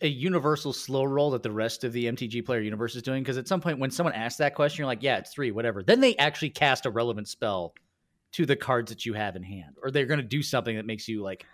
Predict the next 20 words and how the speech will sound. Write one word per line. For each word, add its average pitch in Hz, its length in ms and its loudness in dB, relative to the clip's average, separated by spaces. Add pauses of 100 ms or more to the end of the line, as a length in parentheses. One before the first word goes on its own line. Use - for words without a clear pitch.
(340)
actually 135 340 2
discard 117 440 0
the 101 60 -6
rest 101 180 -4
of - 40 -14
your 92 180 -8
hand. 98 300 -8
Like, 87 140 -14
it's - 100 -16
gonna 185 140 2
happen 143 320 0
that 120 180 -2
way, 151 200 -2
and 110 120 -4
that's, 113 160 -6
I'm 113 60 -4
gonna 107 120 -4
be 98 160 -10
even 90 140 -14
saltier. - 380 -20